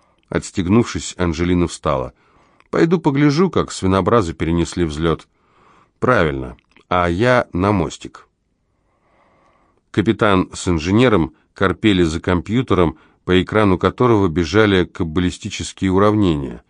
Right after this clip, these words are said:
Они долго переговаривались вполголоса и, наконец, вроде бы пришли к соглашению. Отодвинув кресло от пульта, капитан указал на экран. "Вот это, судя по всему, оптимальный вариант".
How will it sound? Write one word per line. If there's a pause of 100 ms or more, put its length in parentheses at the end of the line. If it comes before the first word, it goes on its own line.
(580)
Они
долго
переговаривались
вполголоса (440)
и,
наконец,
вроде
бы
пришли
к
соглашению. (680)
Отодвинув
кресло
от
пульта,
капитан
указал
на
экран. (1120)
"Вот
это,
судя
по
всему,
оптимальный
вариант".